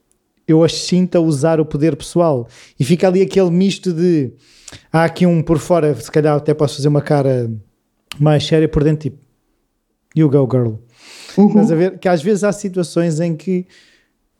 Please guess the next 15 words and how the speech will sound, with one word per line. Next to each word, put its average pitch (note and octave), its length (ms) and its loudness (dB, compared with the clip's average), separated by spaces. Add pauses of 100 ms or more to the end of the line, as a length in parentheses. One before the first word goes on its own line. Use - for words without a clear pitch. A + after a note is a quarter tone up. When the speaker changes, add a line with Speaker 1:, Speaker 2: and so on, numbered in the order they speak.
(340)
Speaker 1:
se - 120 -14
calhar F#3 240 2
tu G3+ 120 0
gostavas F#3 360 0
que - 80 -2
a - 20 0
decisão E3 320 0
fosse - 320 -2
outra, D#3+ 220 0
mas E3 200 -2
por - 200 -2
outro E3+ 220 -2
lado E3+ 180 0
também E3+ 260 0
reconheceres D#3+ 1160 -2